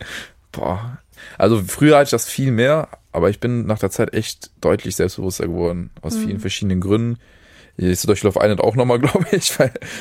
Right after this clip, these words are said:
Speaker 1: man einfach
Speaker 2: Ja.
Speaker 1: gefühlt vierundzwanzig Stunden, oder was heißt gefühlt, man wurde vierundzwanzig Stunden gefilmt.
Speaker 2: Mhm.
Speaker 1: Und ganz ehrlich, was hast du da noch zu verstecken? So, halb Deutschland ist vielleicht ein bisschen zu viel gesagt, aber f-, einige Leute in Deutschland haben einiges gesehen.
Speaker 2: Mhm.
Speaker 1: Und wenn ich mich jetzt auf der Straße beim Fotoshooting umziehen muss, dann juckt mich das nicht mehr. Früher wäre mir das dann irgendwie peinlich gewesen in der Innenstadt mitten in Düsseldorf.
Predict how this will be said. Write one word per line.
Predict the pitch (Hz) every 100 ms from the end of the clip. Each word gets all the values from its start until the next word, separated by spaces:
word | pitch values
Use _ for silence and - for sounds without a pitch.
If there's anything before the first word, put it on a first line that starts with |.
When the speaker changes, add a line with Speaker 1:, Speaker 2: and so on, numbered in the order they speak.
| -
Speaker 1:
man | 110
einfach | 107 127
Speaker 2:
Ja. | 104
Speaker 1:
gefühlt | - 127 113
vierundzwanzig | 127 117 - 110 -
Stunden, | -
oder | 85
was | 85
heißt | 85
gefühlt, | 87 104
man | 82
wurde | 98
vierundzwanzig | 90 95 95 90
Stunden | 95
gefilmt. | 87 - 110 107 - _ _
Speaker 2:
Mhm. | 226 214 208 226
Speaker 1:
Und | -
ganz | 85 -
ehrlich, | 90 90
was | 90 -
hast | 98
du |
da | 90
noch |
zu | 90
verstecken? | - - 98 92
So, | 82 85 _ - _ _ _ _ _ - -
halb | 90 -
Deutschland | 87 92 85
ist | 87
vielleicht | 87 -
ein |
bisschen | - -
zu | 90
viel | 110
gesagt, | 95 82
aber | 80 85
f-, | - - -
einige | - 113 107
Leute | 98 95
in | 95
Deutschland | 98 101 90
haben | 95 92
einiges | 85 87 98 98 -
gesehen. | 92 95 98 98 _ -
Speaker 2:
Mhm. | 240 226
Speaker 1:
Und | 233 85
wenn | 87
ich | 92
mich | 92
jetzt | 92 -
auf | - -
der | 90
Straße | - 95 98 95
beim | 92
Fotoshooting | - 104 104 98 98 90
umziehen | - 123 - 95
muss, | 92 107 -
dann | 87
juckt | 87 -
mich | 98
das | 80
nicht | 85
mehr. | 85 76
Früher | - 98 95
wäre | 90 95
mir | 92
das | 90
dann | 85
irgendwie | 90 90
peinlich | - 98 -
gewesen | 101
in | 98
der |
Innenstadt | - 98 87 -
mitten | 95 95
in |
Düsseldorf. | 90 110 -